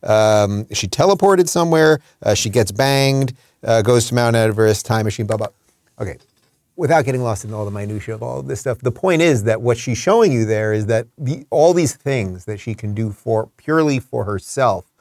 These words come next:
are actually what's making her happy. And what a lot of people were responding to on that is like, it's like, "Lady, you obviously don't do all of those things,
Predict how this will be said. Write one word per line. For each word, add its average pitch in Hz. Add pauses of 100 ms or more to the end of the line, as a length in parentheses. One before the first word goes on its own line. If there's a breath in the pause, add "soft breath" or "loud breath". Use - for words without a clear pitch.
(280 soft breath)
are 113
actually 127
what's 110
making 104
her 104
happy. 160
And 104
what 107
a 107
lot 131
of -
people 127
were 107
responding 196
to 107
on 98
that 101
is 101
like, 101
it's 104
like, 104
"Lady, 143
you 104
obviously 131
don't 110
do 95
all 90
of -
those 87
things, -